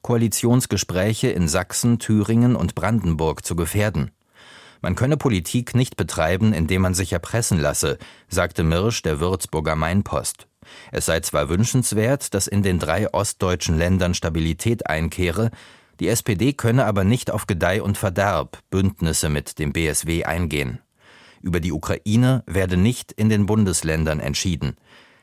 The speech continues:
Die Kernfrage für das B S W bleibe, ob es bereit sei, Verantwortung zu übernehmen und Kompromisse einzugehen.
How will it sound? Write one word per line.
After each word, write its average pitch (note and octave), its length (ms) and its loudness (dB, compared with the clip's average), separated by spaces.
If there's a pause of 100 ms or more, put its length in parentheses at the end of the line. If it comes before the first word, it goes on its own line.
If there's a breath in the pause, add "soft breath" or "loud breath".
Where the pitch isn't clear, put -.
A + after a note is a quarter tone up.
Die D#2+ 80 -6
Kernfrage G#2+ 640 0
für A2 140 -2
das F#2+ 160 -2
B E2+ 160 0
S D#2 160 -2
W G#2 160 2
bleibe, F#2+ 500 0
ob A#2+ 120 -4
es A#2+ 120 -6
bereit F2+ 420 -2
sei, A2 220 0
Verantwortung G2+ 760 0
zu F#2+ 100 -2
übernehmen E2+ 560 2
und G#2+ 220 -2
Kompromisse A2 600 0
einzugehen. C#2+ 640 -4